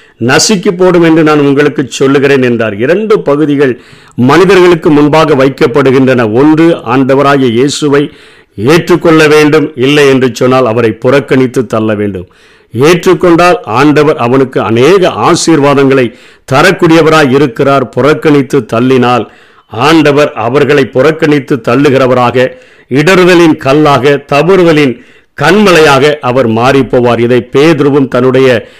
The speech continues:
நிருபங்களிலே சொல்லுகிறார். இதை விலையேறப்பெற்றதுமான அந்த கல்லை "நான்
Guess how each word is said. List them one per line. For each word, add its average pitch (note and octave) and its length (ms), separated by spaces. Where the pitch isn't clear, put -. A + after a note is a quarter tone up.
நிருபங்களிலே D#3+ 640
சொல்லுகிறார். C3 800
இதை C3 320
விலையேறப்பெற்றதுமான F3+ 1400
அந்த C3+ 340
கல்லை C#3 640
"நான் C#3 240